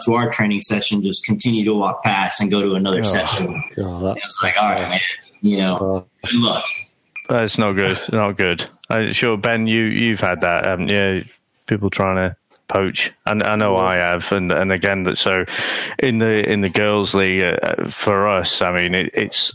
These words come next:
Speaker 3: it's all, actually, it's probably just all a bit British, isn't it? So, you, you know, it, it has to all be above board. If, if you've got a registered player, you have to go through that club and, and basically ask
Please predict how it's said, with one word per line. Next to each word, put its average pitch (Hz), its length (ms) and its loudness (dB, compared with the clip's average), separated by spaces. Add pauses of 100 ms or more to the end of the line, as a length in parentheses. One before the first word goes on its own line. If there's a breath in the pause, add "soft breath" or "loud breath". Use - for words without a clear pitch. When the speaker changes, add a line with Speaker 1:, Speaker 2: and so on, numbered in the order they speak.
Speaker 3:
it's 104 160 0
all, 113 380 2
actually, 101 520 0
it's 82 100 -2
probably 85 340 -2
just - 260 -2
all 85 200 0
a 82 40 -2
bit 85 200 0
British, 98 500 0
isn't 90 260 0
it? 82 220 0
So, - 140 2
you, 90 260 0
you 98 160 0
know, 87 160 2
it, 90 140 2
it 98 240 2
has 107 220 -2
to - 80 2
all 95 220 2
be 90 200 2
above 90 400 0
board. 87 340 2
If, 90 300 -2
if 92 220 -2
you've 92 140 -2
got 101 200 2
a 92 40 2
registered 90 640 0
player, 82 480 0 (560 loud breath)
you 101 100 0
have 95 200 -2
to 95 100 2
go 87 220 0
through 92 380 0
that 82 280 -2
club 85 340 0
and, 80 240 0
and 80 320 -2 (380 loud breath)
basically 85 640 0
ask - 540 -2